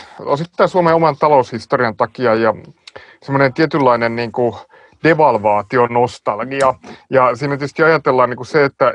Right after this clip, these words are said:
heikosta valuutasta on yksinomaista hyötyä valtioille niinku silloin, että vienti lähtee vetää ja tavallaan niinku, että mitäs väliä sillä on, että, että niinku valuutta heikkenee. Et mä tällaisia puheenvuoroja i-, i-, itsekin niinku on nähnyt ja sen takia niinku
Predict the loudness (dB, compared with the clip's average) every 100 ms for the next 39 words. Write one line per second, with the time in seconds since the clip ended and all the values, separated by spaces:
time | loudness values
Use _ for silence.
0 | 0 -2 -2 -4 -2 0 2 2 -2 -4
1 | -2 -2 -4 -4 -4 -4 -4 -6 -8 -6
2 | 0 2 0 -6 -8 -8 -12 -8 0 0
3 | 0 -2 -2 -4 -8 -12 -6 0 0 0
4 | 0 0 0 -2 -2 -2 0 2 2 0
5 | 0 2 0 -2 -2 -2 0 -2 -4 -6
6 | -6 -8 -18 -10 -2 -2 0 0 2 0
7 | 0 -4 0 0 -2 -4 -2 -2 -4 -8
8 | -10 -2 0 0 -2 -4 -2 -2 -4 -10
9 | -8 -8 -10 -6 -6 -8 -20 -4 0 0
10 | -2 -8 -4 0 0 2 2 2 2 0
11 | _ _ -10 -8 -6 -8 -8 -8 -8 -6
12 | -8 -8 -14 -12 -10 -2 0 0 -2 -2
13 | -4 -4 -6 -8 -8 -8 -6 -8